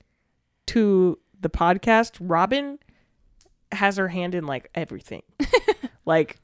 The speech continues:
Speaker 1: music, videography, photography, all kinds of stuff. Like, eh,
Speaker 2: Fashion.
Speaker 1: fashion.
Speaker 2: Yeah.
Speaker 1: Like, you're doing so many,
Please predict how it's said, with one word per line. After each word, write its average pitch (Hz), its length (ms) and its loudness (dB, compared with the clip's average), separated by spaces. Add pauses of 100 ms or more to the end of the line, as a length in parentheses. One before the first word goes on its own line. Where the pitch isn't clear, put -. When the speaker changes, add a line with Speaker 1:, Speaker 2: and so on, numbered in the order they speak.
(120)
Speaker 1:
music, 226 760 2 (1400)
videography, 202 1040 2
photography, 190 840 -2 (1600)
all 240 280 6
kinds 262 380 -2
of 233 60 0
stuff. - 200 -2
Like, 202 360 2
eh, 226 120 0
Speaker 2:
Fashion. 214 580 -10 (140)
Speaker 1:
fashion. 269 680 0 (600)
Speaker 2:
Yeah. 196 240 -12
Speaker 1:
Like, 226 300 4
you're 247 340 2
doing 240 420 -2
so 226 320 2
many, 220 400 2